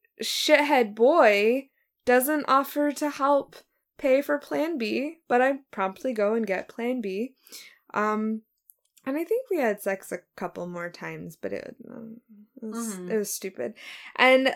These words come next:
Speaker 1: like I had said earlier on in the interview about having a lot of sex 'cause I felt like I had to.
Speaker 2: Mm-hmm.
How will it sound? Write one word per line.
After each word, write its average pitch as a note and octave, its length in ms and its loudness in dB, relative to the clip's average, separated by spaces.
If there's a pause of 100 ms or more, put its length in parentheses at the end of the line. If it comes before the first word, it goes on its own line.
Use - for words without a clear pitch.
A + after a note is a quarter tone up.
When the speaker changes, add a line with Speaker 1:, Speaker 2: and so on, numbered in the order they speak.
Speaker 1:
like D#4+ 220 6
I G4 40 0 (180)
had F#4 80 -2
said D#4 460 0
earlier C#4+ 400 2
on A#3 200 0
in A#3+ 60 0
the A3+ 100 0
interview A3 480 0
about G3 420 -4
having A3+ 280 -2
a A#3 40 -2
lot A3 120 -2
of G3+ 80 -10
sex G#3 320 -6
'cause G#3 140 -10
I G3 60 -6
felt - 180 -6
like G#3+ 140 -6
I F#3 60 -6
had F#3 400 -4
to. A3+ 400 -8 (120)
Speaker 2:
Mm-hmm. G#3 320 -12